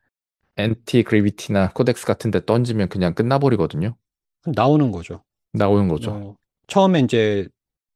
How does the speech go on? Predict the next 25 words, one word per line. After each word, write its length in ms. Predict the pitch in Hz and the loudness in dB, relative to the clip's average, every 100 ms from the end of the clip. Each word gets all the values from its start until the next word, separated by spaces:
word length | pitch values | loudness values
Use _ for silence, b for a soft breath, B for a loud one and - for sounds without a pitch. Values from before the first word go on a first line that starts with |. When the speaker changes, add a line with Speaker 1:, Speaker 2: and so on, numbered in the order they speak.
| _ | _
Speaker 2:
초기 400 | - 214 202 175 | 2 4 6 4
프롬프트를 520 | 147 185 160 - 139 | 2 -2 -4 -2 -4
생각하고 720 | 135 160 156 - 123 147 208 - | -2 -2 -2 -4 -2 0 0 2
뻥튀기 480 | 202 226 202 165 160 | 2 4 0 0 0
하는 320 | 156 147 143 | 2 2 0
프롬프트 460 | 156 156 135 - | 0 -2 -2 -2
돌릴 320 | 127 120 123 123 | 0 4 4 2
건데 580 | 127 120 117 151 190 196 b b b b | 0 0 0 0 0 -4 b b b b
이제 240 | 120 117 135 | -4 0 0
거기에서 460 | 117 110 113 123 | 0 2 2 0
좀 220 | - 147 | 0 0
더 300 | 131 120 107 101 | 2 2 2 2
확인이 340 | 202 196 180 | 2 4 2
필요한 300 | - - 131 | 0 -2 -2
질문 280 | - 135 143 | 2 4 4
정도 220 | 127 120 | 4 0
받고 360 | 110 98 - 120 | -2 -6 -4 -2
해서 380 | 117 110 123 117 | 0 0 -4 -4
한두 320 | - 202 196 | 0 2 2
차례 220 | 185 160 151 | 2 2 0
티키타카 540 | - 165 151 - 135 | -2 -8 -8 -4 -2
해서 220 | 139 131 | -2 -2
나오는 240 | 107 107 113 | -2 -2 -2
체크리스트를 760 | 180 - 139 117 - - 131 | -4 0 0 0 -4 -2 -2
그냥 300 | 127 127 135 | 0 0 0